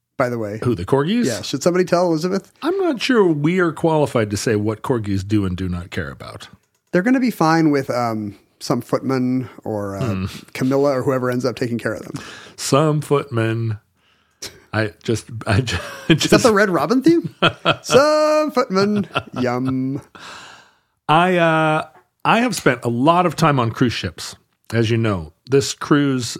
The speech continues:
Speaker 2: uh, that we just did was my twelfth cruise, uh, which seems, no, I'm sorry, my eleventh cruise, which seems crazy given that a mere ten years ago, I never would have considered going on a cruise,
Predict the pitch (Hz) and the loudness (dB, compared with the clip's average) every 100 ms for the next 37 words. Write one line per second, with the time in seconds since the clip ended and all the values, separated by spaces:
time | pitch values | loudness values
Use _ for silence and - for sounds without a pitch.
0 | - 107 104 110 113 160 - 101 98 92 | -4 -4 -2 -2 2 0 0 -2 -2 -4
1 | 107 _ _ _ _ _ _ - - _ | -10 _ _ _ _ _ _ -20 -20 _
2 | _ - 120 117 104 104 98 - - - | _ -6 -2 0 0 -2 -4 -6 -14 -10
3 | 127 151 180 175 - - - 160 135 80 | -2 0 0 -2 -16 -18 -6 -2 -2 -4
4 | 73 - - _ _ _ _ _ _ _ | -10 -14 -14 _ _ _ _ _ _ _
5 | _ _ _ _ - 98 95 101 104 - | _ _ _ _ -8 -4 -4 -4 -6 -4
6 | 127 117 160 160 131 131 107 87 104 107 | -2 -2 2 2 2 0 -2 -2 -2 -2
7 | 113 120 117 110 - - 98 71 78 - | 0 0 0 -4 -6 -8 -8 -8 -10 -4
8 | 143 - 208 175 - 220 208 170 135 156 | -2 2 0 0 0 2 2 0 2 2
9 | 147 139 127 120 117 - _ - - - | 2 0 2 0 -2 -10 _ -20 -10 0
10 | 151 202 185 - 196 185 175 151 135 117 | 2 4 2 2 2 4 2 0 2 2
11 | 110 - 120 120 135 147 170 147 139 - | 0 -2 -4 -2 0 2 2 2 0 0
12 | - 120 - - 185 160 135 117 104 98 | -4 -4 0 2 2 2 0 0 0 -2
13 | 92 - 101 92 87 - | -4 -2 -2 0 -4 -10